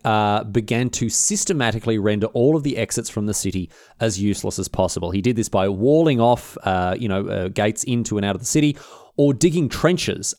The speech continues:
under the exits themselves, so you couldn't really use them. And of course, he also ensured that no new supplies reached the city at any point. And in, in doing this, he was very, very successful, because as we now move into fifteen thirty-five,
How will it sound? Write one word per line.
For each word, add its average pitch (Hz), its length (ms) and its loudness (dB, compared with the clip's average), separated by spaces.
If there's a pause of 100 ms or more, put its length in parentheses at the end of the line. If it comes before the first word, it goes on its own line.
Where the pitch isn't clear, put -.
under 135 500 2
the 110 200 -4
exits 117 440 -2
themselves, 95 500 -2
so - 80 -4
you 92 120 -2
couldn't 101 300 -2
really 90 160 -4 (140)
use 123 120 2
them. 135 160 2 (440)
And 131 120 0
of - 80 -4
course, 139 300 4
he 117 140 0
also 113 360 2
ensured 98 320 0
that 113 120 -6
no 117 280 2
new 104 240 0
supplies 92 560 -2
reached 95 260 -4
the 92 60 -4
city 92 240 -4
at 90 80 -2
any 92 160 -2
point. 202 300 4 (500)
And 151 120 4
in, 180 140 4
in 175 180 0
doing 233 220 4
this, - 260 -2 (360)
he 139 100 2
was 117 260 0
very, 123 560 0
very 107 300 0
successful, 107 520 0
because 127 260 0
as 117 100 -4
we 135 80 -2
now 180 200 2
move 196 140 2
into 123 160 -4
fifteen 120 340 -2
thirty-five, 139 840 2